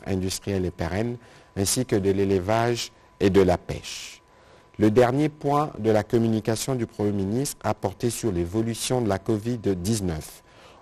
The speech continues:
Au regard de l'évolution positive et de la tendance baissière de nouveaux cas dans notre pays, telle que rapportée par le secrétariat technique de riposte contre cette pandémie, il a affirmé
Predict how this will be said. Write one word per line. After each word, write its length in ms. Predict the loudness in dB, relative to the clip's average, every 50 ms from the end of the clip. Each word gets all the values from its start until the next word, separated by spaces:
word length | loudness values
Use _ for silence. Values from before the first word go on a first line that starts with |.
| 4
Au 120 | 6 6 6
regard 640 | 8 6 4 6 4 4 4 4 0 -2 -6 -12 -20 -20 -20 -20 _ 0
de 140 | 4 6
l'évolution 720 | 6 6 6 4 4 0 0 0 -2 -4 -2 -2 0 0 -2
positive 760 | -2 0 0 0 2 0 -4 -8 -8 -8 -8 -8 -10 -12 -16 _ _ -20 _ _ -4
et 100 | -2 2
de 100 | 4 6
la 160 | 6 4 4
tendance 520 | 2 0 -2 0 0 0 0 0 -2 -4 0
baissière 500 | 0 0 2 2 0 0 0 0 0 0
de 100 | -2 -2
nouveaux 340 | -2 -2 -4 -2 -2 -2
cas 220 | -2 -2 -2 -2 -2
dans 160 | -2 -2 -2
notre 340 | 0 0 0 -2 -2 -8 -8
pays, 380 | -4 -2 -2 -2 -2 -4 -8 -14 -18 -20 -20 -20 _ _ 2
telle 160 | 2 2 2
que 120 | 4 2 0
rapportée 760 | 2 2 -2 -2 -2 -4 -6 -6 -8 -14 -10 -8 -8 -8 -10 -14 -20 -20 _ _ -6 0
par 140 | 2 4 4
le 80 | 4
secrétariat 640 | 2 0 -2 -2 -2 -2 -2 -2 -2 0 0 -2 -2
technique 460 | -4 -6 -8 -8 -8 -8 -8 -6 -4
de 100 | -2 -2
riposte 600 | -2 -2 -4 -6 -2 -2 -2 -2 -4 -6 -8 -8 -6 -4
contre 260 | -6 -6 -4 -6 -8
cette 220 | -8 -6 -8 -8
pandémie, 560 | -6 -6 -6 -4 -4 -4 -2 -2 -2 -2 -4 -6 -10 -18 -20 -20 -20 _ -4
il 160 | -2 0 0
a 100 | 0 0 -2
affirmé 640 | -4 -4 -4 -4 -4 -2 -2 -2 -2 -2 -6 -6 -8